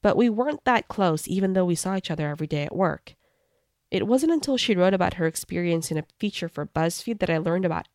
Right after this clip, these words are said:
any of this. That piece got a ton of attention. Katie was on T V news, she was interviewed by a bunch of other news outlets, and she actually ended up becoming an expert on this issue by writing more on the topic. I asked her what she thought needed to change about egg donation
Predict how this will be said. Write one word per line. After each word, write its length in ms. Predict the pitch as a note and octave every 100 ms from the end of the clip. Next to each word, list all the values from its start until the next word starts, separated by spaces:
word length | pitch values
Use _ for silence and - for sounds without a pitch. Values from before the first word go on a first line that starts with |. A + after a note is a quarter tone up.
| -
any 260 | F3+ F3
of 120 | -
this. 380 | - - - - _ _ _ _ _ _ _ _
That 220 | F3+ F#3+
piece 220 | - B3+ -
got 160 | G#3
a 80 | F#3
ton 300 | - - F3
of 100 | E3+
attention. 560 | E3 D#3 - - - - _ _ _ _
Katie 280 | - F3+ E3
was 140 | E3 D#3
on 120 | D3
T 180 | - D#3
V 120 | D3+
news, 420 | E3+ C4 C4 B3
she 120 | -
was 120 | D3+ -
interviewed 400 | - A3+ A3+ A#3
by 100 | G#3+
a 60 | F#3
bunch 180 | F3+ F3
of 60 |
other 180 | D#3+ D#3+
news 240 | E3 A#3+
outlets, 480 | A#3 A3+ A3 A3+ - - _ _ _ -
and 120 | -
she 120 | -
actually 360 | - A#4 - E4
ended 280 | C4+ C#4 C4
up 160 | A#3+
becoming 360 | A#3 A3+ A#3 A3
an 140 | F#3+ -
expert 360 | - - - F3+
on 80 | E3
this 140 | E3
issue 260 | E3 - F3
by 140 | E3
writing 320 | E3 F3+ F3
more 100 | E3+
on 80 | E3
the 80 | D#3
topic. 540 | G#3 G3+ - - _ _ _ _ _ _ _ _
I 180 | G3+ B3+
asked 320 | C#4+ C4+ -
her 280 | - G3+ F#3+
what 200 | E3 D#3
she 200 | - A#3
thought 240 | A#3 F3+ -
needed 220 | D#3+ E3
to 80 | E3
change 320 | - D#3+ D#3
about 180 | D#3 -
egg 140 | D3 D#3+
donation 520 | D#3+ D#3 D#3 D#3